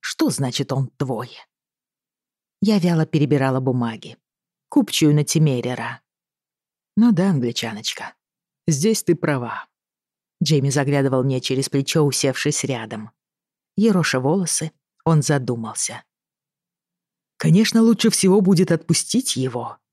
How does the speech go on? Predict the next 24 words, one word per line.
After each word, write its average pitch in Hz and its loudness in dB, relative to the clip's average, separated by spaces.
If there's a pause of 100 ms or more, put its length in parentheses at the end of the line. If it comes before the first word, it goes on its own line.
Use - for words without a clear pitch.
(260)
Это 214 2
самое 247 4
хорошее, 233 2
что - -2
мы 151 4
можем 147 4
для 139 4
него 147 4
сделать. 123 -4 (760)
Но 165 4
подумай, 165 0 (200)
что - 0
будет 139 2
с - -4
ним, 160 6
если 143 4
мы 147 2
поступим 131 -2
так? - -10 (680)
По 147 0
документам 139 2
он 151 4
принадлежит 165 4
тебе, 208 2